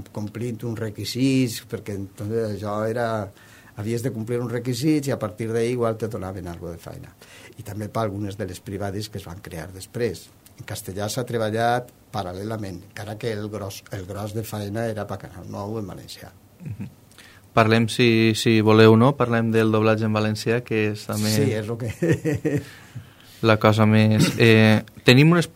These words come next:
Speaker 2: pel·lícules primigènies, que eixes pel·lícules primigènies que no sabem si se van emetre, eh, sabem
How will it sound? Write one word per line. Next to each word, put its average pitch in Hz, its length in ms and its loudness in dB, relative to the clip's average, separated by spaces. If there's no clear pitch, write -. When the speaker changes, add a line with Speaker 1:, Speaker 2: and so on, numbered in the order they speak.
Speaker 2:
pel·lícules 147 400 2
primigènies, 143 640 2
que - 80 -2
eixes 147 240 0
pel·lícules 151 320 2
primigènies 127 640 4
que 127 80 4
no 117 160 6
sabem 117 240 6
si 123 140 2
se 117 100 2
van 117 220 2
emetre, 127 420 0
eh, 120 320 0
sabem 123 320 -2